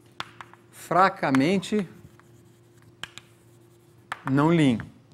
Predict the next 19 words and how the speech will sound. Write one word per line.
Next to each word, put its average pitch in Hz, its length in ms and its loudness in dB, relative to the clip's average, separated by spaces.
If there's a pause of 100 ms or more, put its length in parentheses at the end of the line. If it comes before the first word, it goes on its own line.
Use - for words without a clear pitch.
(380)
tá? 165 280 2
Ou 139 80 -10
seja, 127 300 -4 (280)
é 139 80 2
o 139 120 4
C, 185 640 4 (400)
é 143 80 0
o 147 60 0
C 185 220 2
que 190 100 -12
está - 180 0
aqui, 185 260 -2
ó, 104 120 -2 (200)
do, 151 100 -8 (300)
do 135 220 -6
que. 135 440 0 (3250)
É 123 100 -2
esse 139 200 -2
C, 113 240 -2